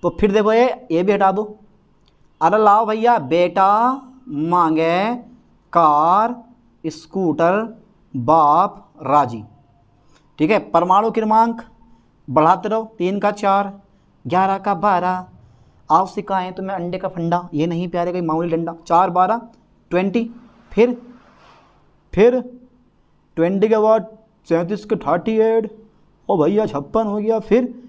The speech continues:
एटी एट हो गया हमारा। बस एक की जगह दो, दो और दो और दो, फिर से दो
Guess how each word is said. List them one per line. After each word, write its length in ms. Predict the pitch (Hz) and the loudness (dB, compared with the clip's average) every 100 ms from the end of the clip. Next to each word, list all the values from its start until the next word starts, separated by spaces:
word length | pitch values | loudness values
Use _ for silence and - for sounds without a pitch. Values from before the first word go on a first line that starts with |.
| - - | -20 -2
एटी 360 | 160 190 196 226 | 0 0 0 2
एट 200 | 208 208 | 4 2
हो 80 | 208 | 0
गया 200 | 214 226 | 0 -2
हमारा। 320 | 202 208 214 - - - 180 | -4 -6 -8 -12 -20 -4 0
बस 200 | 214 - - | 0 -2 -4
एक 200 | 196 202 | -4 0
की 100 | 247 | 2
जगह 300 | 240 285 311 - - - | 2 0 -2 -10 -16 -10
दो, 520 | 196 175 175 170 107 - _ - | -4 -4 -4 -6 -12 -20 _ -12
दो 600 | 123 202 180 190 156 - _ _ _ | -8 -4 -4 -4 -8 -12 _ _ _
और 100 | 156 | -10
दो 540 | 131 208 175 185 143 - _ _ _ _ _ | -8 -6 -4 -4 -6 -14 _ _ _ _ _
और 140 | 156 151 | -10 -8
दो, 540 | 110 185 190 185 - _ _ - | -6 -4 -4 -6 -10 _ _ -10
फिर 140 | 180 | -10
से 220 | - 196 | -8 -10
दो 600 | 139 117 196 196 185 - | -12 -12 -8 -6 -6 -8